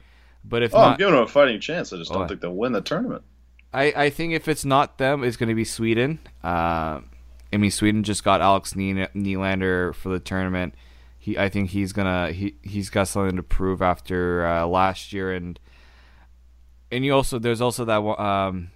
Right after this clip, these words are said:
Speaker 1: the defenseman prospect we didn't even get a, get a chance to talk to, but he's a two thousand,
Speaker 2: Rasmus Dahlin.
Speaker 1: a two thousand eighteen. This, this, like, two thousand eighteen draft eligible prospect that they're already saying is gonna be better than Erik Karlsson.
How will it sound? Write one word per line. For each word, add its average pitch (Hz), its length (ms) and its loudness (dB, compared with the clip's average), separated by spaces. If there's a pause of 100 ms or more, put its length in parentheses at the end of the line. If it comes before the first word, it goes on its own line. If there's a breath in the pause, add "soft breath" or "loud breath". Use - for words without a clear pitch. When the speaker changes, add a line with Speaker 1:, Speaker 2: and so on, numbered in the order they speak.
Speaker 1:
the 107 140 -6
defenseman 107 600 -4
prospect 101 340 -2
we 120 80 -4
didn't 139 120 -2
even 110 120 -2
get 90 180 -4
a, 78 60 -8
get 90 260 -6
a - 20 -16
chance 92 220 -8
to 80 80 -16
talk 117 360 0
to, 85 140 -8
but 87 140 -10
he's 107 180 -6
a 90 60 -12
two - 200 -8
thousand, 143 380 6
Speaker 2:
Rasmus 143 160 -2
Dahlin. 123 640 2 (100)
Speaker 1:
a - 80 -18
two 180 200 -2
thousand 165 340 2
eighteen. 123 580 -4
This, 107 180 -6
this, 131 300 -8
like, 104 300 -8
two 143 140 -6
thousand 151 240 -2
eighteen 139 400 -8
draft 113 280 0
eligible 113 280 -4
prospect 104 580 -4
that 104 80 -8
they're 104 180 -4
already 127 280 -2
saying 113 300 -6
is 98 100 -6
gonna 98 160 -6
be 95 140 -6
better 98 300 -2
than 92 200 -6
Erik 87 200 -8
Karlsson. 76 520 -10